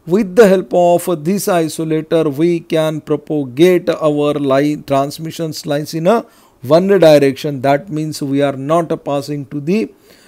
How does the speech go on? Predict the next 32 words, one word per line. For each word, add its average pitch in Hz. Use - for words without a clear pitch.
uh, 127
both 175
way. 165
That 147
means 190
loss, 156
nothing 165
but 151
the 226
loss 151
in 143
that 143
di-, 135
in 147
that 147
isolators, 135
and 131
usually 147
the 131
name 127
of 139
that 160
isolators 131
is 127
called 123
as 123
the 185
uniline 131
isolators. 107
Now 214
another 185
one, 220